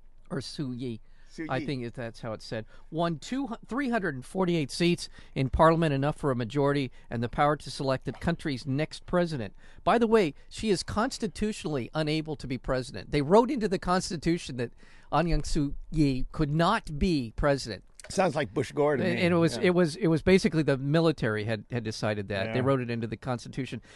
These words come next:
Speaker 1: And by the way, the military automatically gets one-fourth of all the parliamentary seats in Burma every
Speaker 2: Really?
Speaker 1: without even an election. They get one quarter of them, and, and then so this, uh,
Speaker 2: That's a
Speaker 1: this,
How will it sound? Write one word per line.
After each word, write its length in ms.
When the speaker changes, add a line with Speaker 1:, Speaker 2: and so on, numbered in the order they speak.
Speaker 1:
And 120
by 140
the 80
way, 160
the 120
military 520
automatically 680
gets 220
one-fourth 840
of 100
all 340
the 120
parliamentary 720
seats 600
in 240
Burma 420
every 320
Speaker 2:
Really? 240
Speaker 1:
without 300
even 180
an 120
election. 500
They 100
get 160
one 200
quarter 340
of 60
them, 140
and, 100
and 120
then 200
so 180
this, 300
uh, 80
Speaker 2:
That's 160
a 40
Speaker 1:
this, 140